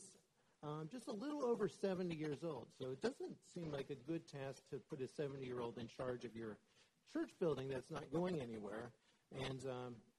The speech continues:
and so Pope Paul the Second came to Michelangelo and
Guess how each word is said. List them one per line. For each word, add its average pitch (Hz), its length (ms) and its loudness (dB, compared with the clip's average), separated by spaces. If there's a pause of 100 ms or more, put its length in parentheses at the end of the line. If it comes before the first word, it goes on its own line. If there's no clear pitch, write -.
(280)
and 131 120 -4
so 147 140 0
Pope 247 360 -4
Paul 262 180 4
the 240 100 -2
Second 190 400 0
came 175 240 2
to 165 100 -2
Michelangelo 120 840 -4
and 113 100 -4